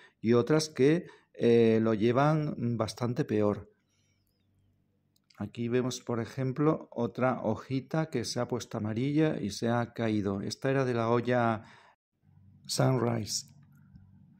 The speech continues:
Aquí vemos una olla australis que esta tiene alguna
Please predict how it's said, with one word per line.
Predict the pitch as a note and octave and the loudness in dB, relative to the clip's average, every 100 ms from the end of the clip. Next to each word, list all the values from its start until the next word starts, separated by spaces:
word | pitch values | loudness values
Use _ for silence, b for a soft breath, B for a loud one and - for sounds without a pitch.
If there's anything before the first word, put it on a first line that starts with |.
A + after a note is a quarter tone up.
| b b b b | b b b b
Aquí | B2 C#3 | -6 -2
vemos | C3 D#3 D3+ D3 C3+ | 4 6 6 4 2
una | C3 C3+ D3 - - - _ - | 4 4 4 0 -10 -20 _ 2
olla | D3 B2+ C3 | 4 4 2
australis | B2 B2 - D3 D#3+ D#3 D#3+ G3+ - - _ b b b b b - | 2 0 -4 0 2 4 4 2 -6 -12 _ b b b b b 0
que | C3 B2 A#2+ A#2 A2 G#2 A#2 C3 | 4 4 4 2 2 0 -4 -8
esta | - C3+ | -6 -4
tiene | B2 C3 | 0 2
alguna | C3 A2+ B2+ B2+ B2+ B2+ | 2 0 0 2 2 2